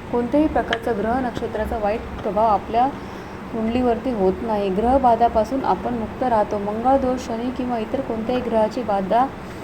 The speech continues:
साडेसाती किंवा राहूची महादशा सुरू असेल तर त्याला घाबरण्याची आपल्याला गरज नाही. मंदिरात जाऊन आपण मंदिराचे नियम पाळता, व्रत, उपवास व पूजा पाठांवरती विश्वास, विचारपूर्वक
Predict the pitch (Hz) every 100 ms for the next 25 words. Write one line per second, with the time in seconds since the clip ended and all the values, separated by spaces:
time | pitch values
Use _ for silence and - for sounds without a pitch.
0 | - - - 214 226 240 240 254 269 262
1 | 240 220 254 277 269 226 226 233 226 254
2 | 247 240 226 220 226 269 - 240 240 247
3 | 202 180 208 233 220 233 - 202 226 208
4 | 185 196 214 185 175 160 139 - - -
5 | - - - - - - - - - -
6 | - - - - - - - - - -
7 | - 95 185 190 - - - - - 220
8 | 220 226 294 294 247 240 226 233 226 214
9 | 220 262 254 269 233 240 262 240 208 208
10 | 214 190 240 - - 208 233 247 269 -
11 | - - - 233 214 208 254 226 202 233
12 | 226 214 240 208 185 240 247 220 185 240
13 | - 220 220 262